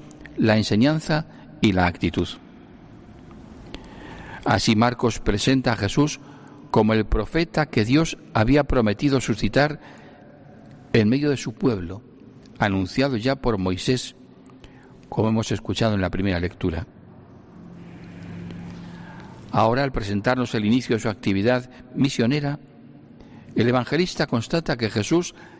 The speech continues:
enseña con autoridad, porque, como quedará en evidencia en todo su evangelio, la fuente de su propia conducta se basa únicamente en su actitud filial ante Dios y en su amor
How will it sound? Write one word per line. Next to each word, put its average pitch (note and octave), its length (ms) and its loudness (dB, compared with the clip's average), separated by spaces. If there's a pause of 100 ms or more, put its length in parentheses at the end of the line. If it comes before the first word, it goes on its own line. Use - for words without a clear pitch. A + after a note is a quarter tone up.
(160)
enseña D3 540 0
con C3+ 160 0
autoridad, F#2+ 640 0 (1600)
porque, G#2 320 2
como G2+ 220 2
quedará G2+ 300 2
en A#2+ 80 2
evidencia A2 440 0
en G2+ 80 -2
todo A2 160 2
su A2 100 -4
evangelio, A#2 600 0 (880)
la G2 160 6
fuente D3+ 400 2
de B2+ 80 4
su A2 160 -2
propia G#2+ 320 2
conducta B2+ 600 0
se - 140 0
basa A#2+ 260 2
únicamente B2+ 760 2 (840)
en G#2+ 100 4
su A2 120 2
actitud G#2 340 2
filial G#2+ 540 2 (360)
ante A#2+ 300 2
Dios F#2+ 400 2 (800)
y G2+ 120 6
en G2+ 80 4
su - 120 -2
amor A2+ 280 4